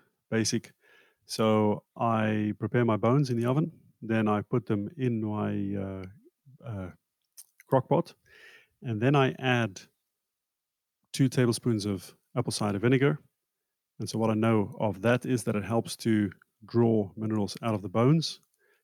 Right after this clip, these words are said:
It also, uh, affects the flavor positively.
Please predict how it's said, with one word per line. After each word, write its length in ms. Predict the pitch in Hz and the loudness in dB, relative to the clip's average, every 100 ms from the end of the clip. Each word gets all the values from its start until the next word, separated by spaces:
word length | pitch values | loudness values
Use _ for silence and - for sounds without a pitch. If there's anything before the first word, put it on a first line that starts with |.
| _ | _
It 100 | - | -10
also, 540 | - 127 120 107 98 90 _ _ _ _ _ _ - 120 | 2 4 4 0 -2 -4 _ _ _ _ _ _ -12 -6
uh, 400 | 98 95 98 - - | -4 -4 -6 -8 -10
affects 360 | - 117 104 - | -4 -2 -2 -2
the 280 | 104 98 90 | -2 -2 -4
flavor 460 | - 113 139 208 _ _ _ - | -2 0 2 -2 _ _ _ -2
positively. 520 | 117 110 120 127 | -2 0 -4 -6